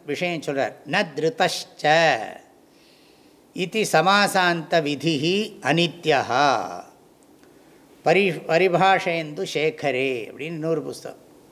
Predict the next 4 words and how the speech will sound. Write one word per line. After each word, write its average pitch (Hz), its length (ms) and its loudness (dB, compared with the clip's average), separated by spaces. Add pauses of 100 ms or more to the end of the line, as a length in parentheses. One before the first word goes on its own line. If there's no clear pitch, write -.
(420)
ஆச்சாரியர் 147 480 4
காலத்திலே 147 400 2
பரிபாஷயந்து 156 840 0
சேகரம்ங்கிறது 143 840 -2